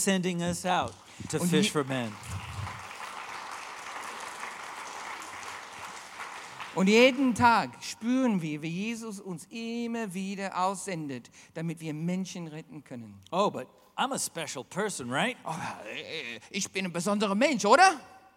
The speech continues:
Speaker 1: Bäh.
Speaker 2: Nein.
Speaker 1: Not really.
Speaker 2: Nicht in Wirklichkeit.
Speaker 1: But Jesus called me.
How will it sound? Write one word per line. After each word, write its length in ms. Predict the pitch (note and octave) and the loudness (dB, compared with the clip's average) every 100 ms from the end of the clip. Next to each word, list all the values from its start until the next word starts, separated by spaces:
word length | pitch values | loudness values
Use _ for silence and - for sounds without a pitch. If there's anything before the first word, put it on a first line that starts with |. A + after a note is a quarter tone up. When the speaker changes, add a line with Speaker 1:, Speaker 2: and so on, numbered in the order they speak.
| _ _ _ _ _ _ _ _ | _ _ _ _ _ _ _ _
Speaker 1:
Bäh. 640 | E3+ F#3 D3 D3+ D#3+ C#3 C#3 - F2 | -4 -2 -2 -4 -4 -4 -6 -12 -6
Speaker 2:
Nein. 640 | A#2 C3 C3+ C3 C#3 C#3 - _ _ | -2 0 0 -2 -4 -8 -12 _ _
Speaker 1:
Not 200 | D3 D#3 | -2 0
really. 380 | D#3 C3 B2+ C#3 - - - | 2 2 0 -4 -8 -20 -10
Speaker 2:
Nicht 480 | C#3+ F3+ G3+ G3 F#3+ | -2 0 0 -2 -2
in 160 | F#3+ | 0
Wirklichkeit. 720 | F#3 F#3 F3+ C#3+ - B2+ B2+ - - _ | 2 0 -4 -8 -6 -6 -6 -10 -20 _
Speaker 1:
But 200 | - C#3 | -10 -6
Jesus 360 | E3 D3 D3 - | -6 -4 -6 -6
called 280 | - D3 | -4 -4
me. 80 | D3 | -6